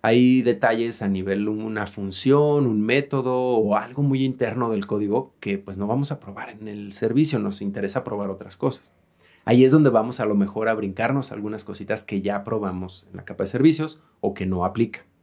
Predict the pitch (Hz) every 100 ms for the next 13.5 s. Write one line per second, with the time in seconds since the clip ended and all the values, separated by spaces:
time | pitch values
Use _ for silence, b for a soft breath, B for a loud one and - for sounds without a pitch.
0 | _ _ _ _ - 120 131 131 196 185
1 | 175 214 214 127 120 123 - 120 104 107
2 | 135 196 175 135 120 117 101 - _ _
3 | _ - 170 185 175 - 151 156 156 -
4 | - 104 104 107 117 113 113 113 _ _
5 | _ _ _ - 107 107 113 123 120 -
6 | 113 104 113 123 123 110 110 _ _ _
7 | - 131 139 139 156 175 165 - 156 -
8 | 143 151 147 147 156 151 147 135 120 -
9 | 123 - 120 123 135 - 127 110 - _
10 | - 143 139 170 151 - 170 160 156 160
11 | 160 160 143 113 - b b b b b
12 | - 135 135 147 147 151 143 - 113 107
13 | 117 147 165 175